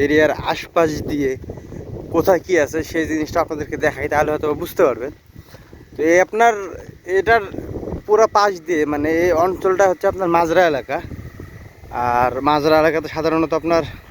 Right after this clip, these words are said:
চাষাবাদ করা হয় বেশি এবং চারিদিক দিয়ে এরকমটাই। তো দেখা যাচ্ছে আপনার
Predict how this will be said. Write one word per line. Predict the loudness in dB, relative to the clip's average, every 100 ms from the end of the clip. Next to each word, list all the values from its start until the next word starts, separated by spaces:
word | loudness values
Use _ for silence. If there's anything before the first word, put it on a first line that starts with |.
| -20 -16 -16 -14 -2
চাষাবাদ | -2 2 0 2 0
করা | 2
হয় | 2 2 2
বেশি | 0 -6 -6 -8 -14 -14 -18 -18 -18 -8
এবং | -6 -2
চারিদিক | 0 0 0 -2 -2 0
দিয়ে | 4 6 4 0 -8 -2 0
এরকমটাই। | 2 2 0 -4 -6 -12 -18 -18 -18 -20 -20 -20 -20 -20 -18 -20 -18 -20 -18 -16 -12 -12 -12 -10
তো | -2 2
দেখা | 4 4
যাচ্ছে | 2 0 2
আপনার | 2 2